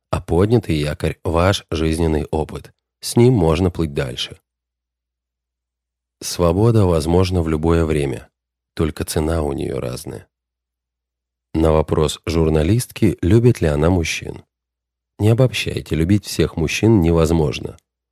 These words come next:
Но хотя бы одного, мадмуазель. Это только его и моё дело.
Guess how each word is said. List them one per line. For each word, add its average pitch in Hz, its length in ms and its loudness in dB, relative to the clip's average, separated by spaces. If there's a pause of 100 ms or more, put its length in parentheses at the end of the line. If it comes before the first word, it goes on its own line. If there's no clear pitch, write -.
(460)
Но 82 160 0
хотя - 320 0
бы 82 140 2
одного, 85 400 2
мадмуазель. 73 640 -2 (720)
Это 80 200 -2
только 76 300 -2
его 76 360 2
и 90 200 -4
моё 73 340 0
дело. 76 460 -6